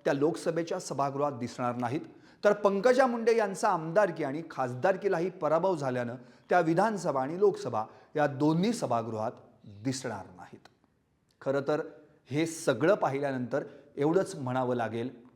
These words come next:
महाजन मुंडे यांच्या मुली तिघीही बसल्या घरी.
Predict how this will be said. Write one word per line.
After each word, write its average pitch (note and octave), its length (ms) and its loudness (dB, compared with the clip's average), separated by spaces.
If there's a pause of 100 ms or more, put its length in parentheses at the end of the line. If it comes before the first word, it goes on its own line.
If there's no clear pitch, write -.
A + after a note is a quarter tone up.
(280)
महाजन E3 540 0
मुंडे F3 260 -2
यांच्या C#3 380 -2
मुली B2 320 -4 (460)
तिघीही D#3 400 -2
बसल्या A2 540 -6 (260)
घरी. A2 300 -8